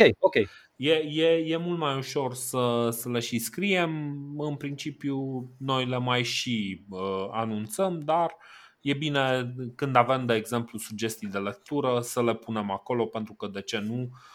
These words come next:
Speaker 2: uh, sunt, uh, pot fi utile și pentru cineva care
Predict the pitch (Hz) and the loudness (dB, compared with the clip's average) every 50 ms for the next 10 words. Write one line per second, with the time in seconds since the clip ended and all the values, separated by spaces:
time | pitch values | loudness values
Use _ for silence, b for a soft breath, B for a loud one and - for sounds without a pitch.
0 | b b b b - 101 104 104 104 101 101 101 98 98 98 98 98 98 98 95 | b b b b -4 0 2 2 2 2 2 2 2 0 0 0 -2 -4 -4 -6
1 | - - - - 113 104 104 101 - _ _ - 104 98 95 95 92 92 90 90 | -6 -6 -6 -4 -4 -4 -4 -6 -10 _ _ -8 -6 -6 -4 -4 -6 -6 -8 -8
2 | 90 87 87 90 87 87 87 85 - 101 107 _ - 131 117 110 - - 123 117 | -10 -12 -12 -14 -16 -16 -18 -18 -16 -16 -16 _ -8 -8 -8 -6 -2 2 2 2
3 | 120 - - 110 107 104 107 110 123 123 123 120 113 117 - - - 113 104 95 | 2 0 -4 -2 -2 -2 -2 -4 -4 -2 0 0 0 0 -4 -4 -4 -6 -6 -6
4 | - - - - 101 98 95 107 110 110 110 - - 107 101 104 104 101 | -12 -14 -14 -10 -10 -8 -4 -4 -4 -4 -4 -4 -4 -4 -2 -2 -2 -4